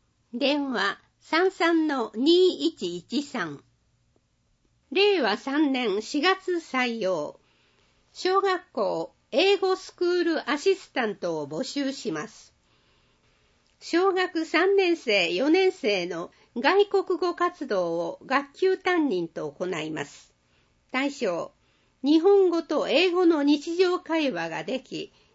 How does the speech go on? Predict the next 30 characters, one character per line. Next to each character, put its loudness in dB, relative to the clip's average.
年 2
間 -4
百 -2
五 2
十 4
時 0
間 0
程 0
度 -6
指 -4
導 -2
で -2
き -4
る -6
方。 -14
定 0
員 -2
三 2
十 2
人 4
程 -4
度。 -10
謝 -4
礼、 -2
一 -2
時 4
間 -2
あ -2
た -4
り -8